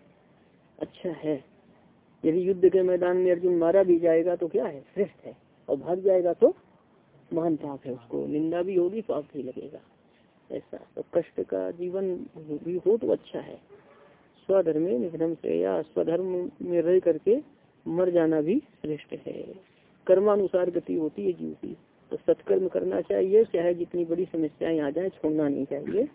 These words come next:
और भगवान कहते हैं पर धर्मो भयावह, दूसरे के धर्म का आचरण भय को करने वाला है। भाष्यकार भगवान बताएंगे कि नरक आदि रूप भय को देने वाला है, है ना? हाँ,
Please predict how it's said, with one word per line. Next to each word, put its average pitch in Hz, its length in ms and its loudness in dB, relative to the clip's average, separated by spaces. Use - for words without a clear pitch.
और 180 180 2
भगवान 165 400 0
कहते 170 260 2
हैं 175 100 0
पर 190 180 6
धर्मो 170 340 0
भयावह, 180 640 -4
दूसरे 208 480 4
के 202 160 6
धर्म 170 280 -2
का 165 160 2
आचरण 175 400 0
भय 175 200 -8
को 147 120 -8
करने 139 300 -10
वाला 139 260 -14
है। - 240 -20
भाष्यकार 170 480 -6
भगवान 160 380 -2
बताएंगे 170 480 -4
कि 170 80 -2
नरक 202 340 0
आदि 196 280 0
रूप 175 260 0
भय 151 100 -8
को 147 160 -6
देने 139 260 -8
वाला 147 240 -14
है, - 200 -20
है 180 80 -4
ना? 294 140 -2
हाँ, 143 380 -14